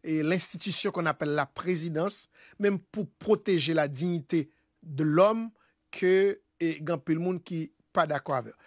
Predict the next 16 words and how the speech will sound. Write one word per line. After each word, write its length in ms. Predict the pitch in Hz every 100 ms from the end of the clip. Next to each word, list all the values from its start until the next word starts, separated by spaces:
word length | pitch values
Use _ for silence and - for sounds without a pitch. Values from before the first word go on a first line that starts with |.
| - -
Mais 120 | 175
pendant 260 | - 196 202
ce 100 | 196
temps, 280 | - 262
tout, 300 | 269 294 302 _ _ _ _ 160
y 80 | 165
a 60 | 170
l'autre 340 | 180 226 208
monde 200 | 226 220
qui 80 | 190 -
prend 180 | 147 180
la 140 | 180 147
parole. 340 | 160 165 196
Par 120 | 185
exemple, 420 | 175 151 175 -
euh, 400 | 170 165 156 151